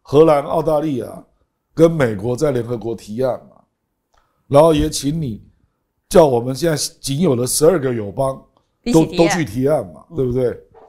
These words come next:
Speaker 1: 这才是玩真的嘛。可是你也知道不会过嘛，因为搞不好在五常就被中国否决掉了。
Speaker 2: 所以一定会被否决掉了。
Speaker 1: 是啊，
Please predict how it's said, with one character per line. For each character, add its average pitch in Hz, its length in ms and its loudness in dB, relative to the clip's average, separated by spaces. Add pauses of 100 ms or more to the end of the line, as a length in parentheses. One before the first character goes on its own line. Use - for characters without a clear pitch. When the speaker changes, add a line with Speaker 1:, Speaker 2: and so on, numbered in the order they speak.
Speaker 1:
这 190 120 -4
才 151 140 2
是 160 80 0
玩 139 240 0
真 147 260 -4
的 127 120 -4
嘛。 - 180 -20 (540)
可 135 100 0
是 170 340 2 (180)
你 170 160 2
也 165 120 4
知 110 100 -10
道 160 140 2
不 135 180 -4
会 147 80 0
过 143 400 -6
嘛， - 80 -20 (640)
因 180 140 0
为 180 100 4
搞 135 160 2
不 175 80 2
好 156 140 2
在 151 420 -2 (160)
五 123 160 -4
常 131 280 0
就 160 120 -2
被 147 220 2
中 151 180 -8
国 139 160 -2
否 120 200 -8
决 113 160 -6
掉 123 260 -2
了。 73 200 -18 (1000)
Speaker 2:
所 247 120 0
以 214 40 -2
一 220 40 -6
定 254 160 -4
会 208 120 -2
被 196 140 -4
否 151 140 -8
决 - 180 -16
掉 175 140 -10
了。 - 60 -16
Speaker 1:
是 180 200 2
啊， 151 220 2